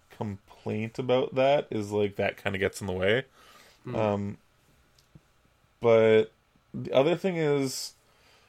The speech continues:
Speaker 1: it's a complaint, but it also, like, makes my butthole clench every time I touch it. Um,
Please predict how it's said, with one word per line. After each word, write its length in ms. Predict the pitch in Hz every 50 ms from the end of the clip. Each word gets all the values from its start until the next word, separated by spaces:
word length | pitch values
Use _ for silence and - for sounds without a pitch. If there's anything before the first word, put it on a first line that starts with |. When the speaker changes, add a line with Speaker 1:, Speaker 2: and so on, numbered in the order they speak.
| _ _ _ _
Speaker 1:
it's 180 | - 127 - -
a 40 |
complaint, 500 | 131 - 147 139 127 - 143 139 147 160 -
but 100 | 151 139
it 100 | 135 120
also, 340 | 120 120 123 117 - 151 135
like, 340 | 117 107 101 98 - -
makes 380 | - 104 101 101 101 98 - -
my 120 | 120 104
butthole 460 | 95 98 95 95 - 104 110 113 113 -
clench 340 | - - 120 120 117 -
every 120 | - 95 92
time 140 | - 101 98
I 60 | 92
touch 260 | - - 98 - -
it. 220 | 131 139 139 - _ _ _ - - - - - - - - - _ _ -
Um, 440 | - 104 104 101 101 101 104 107 -